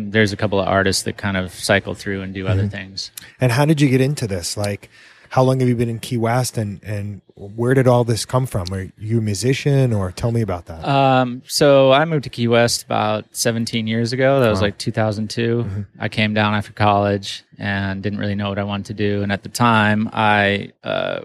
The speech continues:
Speaker 1: was just thinking I'd be down here for six months or a year.
Speaker 2: Mm-hmm.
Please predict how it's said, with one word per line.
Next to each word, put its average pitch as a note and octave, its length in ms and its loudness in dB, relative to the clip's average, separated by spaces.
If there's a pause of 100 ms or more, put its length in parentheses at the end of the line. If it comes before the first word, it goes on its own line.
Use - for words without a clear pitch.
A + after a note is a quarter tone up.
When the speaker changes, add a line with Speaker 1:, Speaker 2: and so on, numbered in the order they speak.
(120)
Speaker 1:
was G#2+ 220 -10
just - 300 -4
thinking G#2+ 220 -4
I'd G2+ 140 -2
be G#2 80 -8
down G2+ 240 -4
here G2+ 220 -8
for G2 220 -8
six - 280 -8
months G2 240 -10
or G#2 40 -6
a F#2+ 60 -6
year. F#2+ 320 -4
Speaker 2:
Mm-hmm. A2+ 200 0